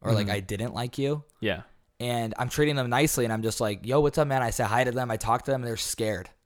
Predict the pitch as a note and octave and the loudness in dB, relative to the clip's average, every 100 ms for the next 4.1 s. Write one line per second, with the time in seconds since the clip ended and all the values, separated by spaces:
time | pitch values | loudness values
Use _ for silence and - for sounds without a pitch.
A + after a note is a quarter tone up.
0 | _ _ _ _ A#2 B2+ A2 A2+ F#2+ - | _ _ _ _ -2 0 2 2 0 -6
1 | - B2 C#3 G#2+ - _ _ _ - G2+ | -8 0 2 2 -2 _ _ _ -8 -2
2 | B2 A#2 A2+ A#2 G2+ A2 G2 F#2+ F2+ F#2 | 0 0 -2 -2 -2 -2 -4 -6 -6 -8
3 | F2+ - A#2+ C3 B2 B2+ D3 D3 A2+ G#2+ | -10 -10 -2 0 0 -2 -2 -2 0 -2
4 | F#2 | -4